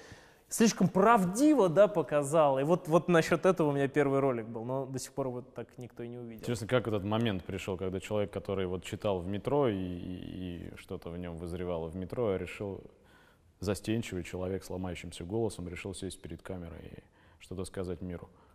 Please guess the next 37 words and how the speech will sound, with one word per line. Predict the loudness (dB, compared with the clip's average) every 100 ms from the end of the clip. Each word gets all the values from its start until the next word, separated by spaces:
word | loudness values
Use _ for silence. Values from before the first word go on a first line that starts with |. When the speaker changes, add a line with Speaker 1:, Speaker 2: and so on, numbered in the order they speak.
| _
Speaker 1:
Э, | 2 6 8 8 6
да | 4
просто | 6 6 6 4
как-то | 4 4 6
я | 6 6
не | 4
понимаю, | 4 6 6
у | 6
меня | 6 4
в |
голове | 6 8 8
не | 8
укладывалось, | 6 6 4 2 -8 -10
зачем | -6 -4 -2 2 2
это | 2 -2
снимается | -4 0 0 0 -4
и | 2
как | 4 4
это | 2 0
Speaker 2:
То | 0
есть | 4
Speaker 1:
мо- | 6
Speaker 2:
не |
уложилось | 10 12 12 8 6
до | 4
такой | 4 4
степени, | 4 4 4 0
что | 0
ты | 0
просто | 0 0
уже | 0 2
не |
мог | 2 2
терпеть | 0 0 0 0
и |
включил | -4 -4 -2 -4
камеру? | -4 -8 -10